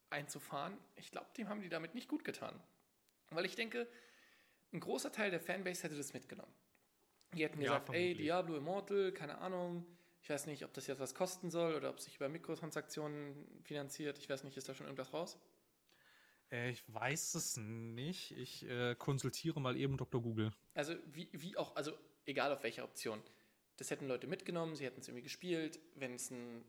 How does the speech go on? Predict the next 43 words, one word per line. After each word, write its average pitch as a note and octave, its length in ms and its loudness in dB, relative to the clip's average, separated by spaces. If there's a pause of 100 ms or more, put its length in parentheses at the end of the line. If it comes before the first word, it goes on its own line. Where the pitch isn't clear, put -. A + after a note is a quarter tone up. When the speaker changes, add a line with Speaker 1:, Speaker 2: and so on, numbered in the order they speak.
Speaker 1:
richtig - 360 -10
Kaufspiel F3 500 4
wäre, D3 280 2
also C#3 160 -4
mit A#2+ 200 -10
dem C3 80 -8
Kaufpreis, D#3+ 440 -2
dann C3 100 -4
hätten C3 200 -2
sich B2+ 100 -8
das C3 140 -6
sicherlich C3 280 -6
auch - 40 -2
einige A#2+ 260 -4
geholt, F3+ 420 4 (400)
einfach C#3 280 -4
weil A#2 80 -2
sie A#2 60 -6
Bock C#3+ 240 2
drauf C3 220 0
haben B2 180 -2
und G#2+ 100 -8
Spaß - 260 -6
dran A#2+ 180 -8
haben. A#2 240 -6 (540)
Aber, C3+ 380 0 (240)
äh, C3+ 260 0
da, D3 140 -2
da D3 180 2
hättest D#3+ 360 -2
du, D3 40 -8
da D3 100 2
kriegst - 280 -4
du D#3 40 -2
niemals E3+ 320 2
deine C#3 180 0
gesamte C3 640 0
Fanbase, A#2+ 560 -2
da A#2+ 80 -6
kriegst - 220 -6
du, - 40 -8
keine B2 240 -4
Ahnung, A#2+ 300 -4